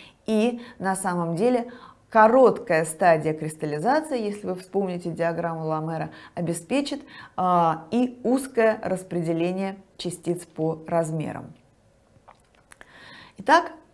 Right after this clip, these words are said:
давайте вспомним, а, фазовую диаграмму воды. А, эта диаграмма представлена вот здесь на слайде. В координатах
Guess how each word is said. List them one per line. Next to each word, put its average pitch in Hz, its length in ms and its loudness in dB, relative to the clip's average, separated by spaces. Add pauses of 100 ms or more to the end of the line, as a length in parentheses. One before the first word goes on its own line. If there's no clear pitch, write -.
(140)
давайте 196 640 4
вспомним, 220 680 0 (240)
а, 170 440 -2 (160)
фазовую 262 600 2 (120)
диаграмму 180 840 2 (200)
воды. 175 440 -2 (920)
А, 175 520 4 (400)
эта 285 200 0
диаграмма 202 440 4
представлена 170 560 -2
вот 165 160 -2
здесь 160 260 -6
на 156 120 -6
слайде. 294 560 0
В 294 100 -10
координатах 185 800 2